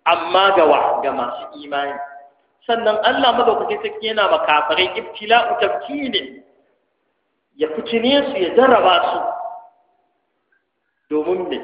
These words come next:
Domin su ci gaba da ƙara kafirci. Ko kuma Allah madaukakin sarki ya gwada su, ya ga za su yi imani.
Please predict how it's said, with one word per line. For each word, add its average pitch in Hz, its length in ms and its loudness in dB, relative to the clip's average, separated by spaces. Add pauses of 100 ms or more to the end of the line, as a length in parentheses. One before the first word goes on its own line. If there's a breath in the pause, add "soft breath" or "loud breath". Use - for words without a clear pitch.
(280)
Domin 143 280 -10
su - 80 -18
ci 156 120 -16
gaba 147 220 -6
da 139 100 -6
ƙara 139 400 -10
kafirci. 123 540 -12 (2000)
Ko 151 100 -8
kuma - 220 -8
Allah 165 280 0
madaukakin 151 440 -2
sarki - 160 -10
ya 143 60 -2
gwada 147 500 0
su, 143 60 -2
ya 139 60 -2
ga 139 120 -4
za 165 160 2
su 180 200 -2 (200)
yi 202 40 -8
imani. 226 320 -2